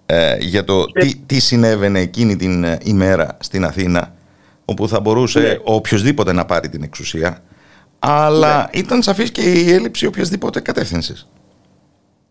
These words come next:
Speaker 2: Ακριβώς. Ε, αυτό το κενό είναι απόλυ-, ε,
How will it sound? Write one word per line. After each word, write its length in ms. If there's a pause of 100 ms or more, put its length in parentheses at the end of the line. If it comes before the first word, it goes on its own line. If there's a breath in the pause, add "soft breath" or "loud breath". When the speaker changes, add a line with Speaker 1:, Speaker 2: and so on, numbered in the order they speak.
Speaker 2:
Ακριβώς. 800
Ε, 320
αυτό 320
το 120
κενό 640 (460)
είναι 220
απόλυ-, 440
ε, 60